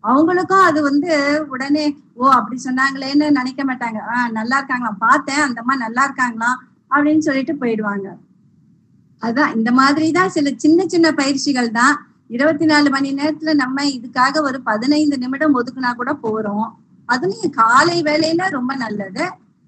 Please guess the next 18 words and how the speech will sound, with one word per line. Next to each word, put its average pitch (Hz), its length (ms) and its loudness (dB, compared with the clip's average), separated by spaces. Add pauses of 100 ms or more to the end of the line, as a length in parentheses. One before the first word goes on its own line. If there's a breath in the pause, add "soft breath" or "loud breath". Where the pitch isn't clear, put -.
ஆ, 349 160 2 (340)
டைம் 320 360 0
இல்லாதவங்க 294 580 2
ஈவினிங் 330 580 4
வேலையில 233 420 -4
கொஞ்சம் 214 320 -6
பண்ணிக்கலாம். 202 640 -4 (480)
மத்தபடி 294 460 0
வேற 240 340 0
ஒண்ணும் 240 280 -4
இல்ல. 214 400 -4 (280)
சில, 294 340 2 (520)
ஒரே 277 280 -2
ஒரு 254 280 2
இதை 269 140 0
மட்டும் 302 300 4
நான் 233 260 2
சொல்லிடுறேன். 214 560 -4